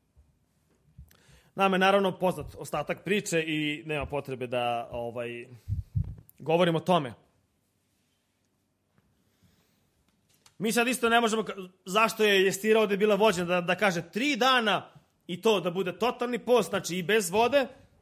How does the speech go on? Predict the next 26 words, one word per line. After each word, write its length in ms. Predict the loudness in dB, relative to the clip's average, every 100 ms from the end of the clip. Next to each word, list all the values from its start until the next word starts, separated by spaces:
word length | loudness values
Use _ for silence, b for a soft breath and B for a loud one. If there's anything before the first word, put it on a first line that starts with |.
| _ _ _ _ _ _ _ _ _ _ _ _ _ _ _ -20 -20 _ _
To 80 | -6
su 80 | -2
jednostavno 320 | -2 -2 -4 0
primeri. 480 | 2 4 2 2
Ja 120 | 0 2
kažem, 440 | 2 0 -4 -14 -12
opet 240 | -4 -2 0
ponavljam, 460 | 2 2 2 -2 -8 B B
ne 160 | -8 -2
govorim 460 | 2 4 2 0 -8 B B
da 160 | 0
išto 380 | 0 0 0 2
od 120 | 2
toga, 380 | 2 2 2 -2 B B B
da 160 | -2 0
i 140 | 2
jedan 260 | 2 2 2
taj 160 | 2 0
primjer 280 | 0 -2
trebaš 360 | 0 0 2 2
da 140 | 2
uzmeš 360 | 0 0 -2 -2
kao 380 | 2 4 4 B B B
striktno, 920 | -16 -4 0 0 -2 -2 4 4 2 -4
kao 400 | 2 2 2 -2
pravilo. 720 | 0 2 2 0 -6 -10 -16